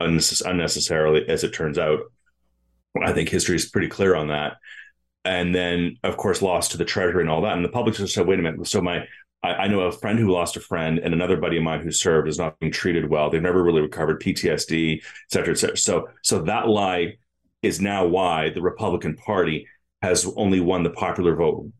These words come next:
once in the last, I think, nine presidential elections. So the Republican Party has, so, and which is among the reasons why the recorrection of the Republican Party now into an isolationist, uh, anti-war party in the, in its own way,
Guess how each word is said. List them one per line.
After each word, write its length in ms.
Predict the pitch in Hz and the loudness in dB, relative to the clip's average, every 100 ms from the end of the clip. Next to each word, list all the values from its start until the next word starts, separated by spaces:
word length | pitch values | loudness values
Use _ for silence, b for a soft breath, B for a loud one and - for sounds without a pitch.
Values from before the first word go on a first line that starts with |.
| _ | _
once 720 | 85 78 87 135 - - - | -4 0 2 2 2 0 0
in 120 | 95 | 0
the 100 | 87 | 2
last, 320 | 85 85 85 - | 2 2 0 -2
I 40 | |
think, 160 | 85 76 | -2 -2
nine 360 | 76 82 90 | -2 0 -2
presidential 540 | 90 90 85 82 92 78 | 2 0 0 -2 0 0
elections. 560 | 78 - 160 196 - _ _ _ _ _ | 0 -2 -4 -6 -8 _ _ _ _ _
So 340 | - 113 90 87 | -2 0 2 4
the 80 | |
Republican 440 | 92 120 113 101 85 | 4 2 0 0 -4
Party 340 | - 101 90 | -2 0 2
has, 200 | 90 82 - 92 | 0 -2 0 2
so, 100 | 117 | 2
and 160 | 107 | 2
which 160 | 117 113 | 0 0
is 80 | 98 | 0
among 280 | 110 110 113 | 2 2 4
the 60 | |
reasons 260 | 101 92 85 | 2 0 -2
why 200 | 92 85 B B | -2 -2 B B
the 80 | 92 | 2
recorrection 680 | 101 107 101 98 101 - 92 | 2 0 0 0 -2 -2 2
of 20 | |
the 80 | 85 | 4
Republican 460 | 85 101 85 85 | 4 0 -2 -6
Party 260 | - 92 85 | -2 0 0
now 220 | 85 87 | 0 0
into 160 | 85 98 | 0 -2
an 80 | |
isolationist, 880 | 95 87 - 85 87 - 85 80 - B B B 85 | 0 -2 -2 -2 -2 -2 -4 -2 -6 B B B -4
uh, 40 | |
anti-war 680 | 90 98 95 87 78 92 - | -2 -2 0 0 2 2 2
party 320 | 90 80 80 | 0 0 0
in 180 | 80 82 | -2 -2
the, 60 | 87 | 0
in 140 | 85 | -2
its 160 | 87 92 | 0 0
own 220 | 92 90 | 2 2
way, 340 | 71 - - | 0 -2 -10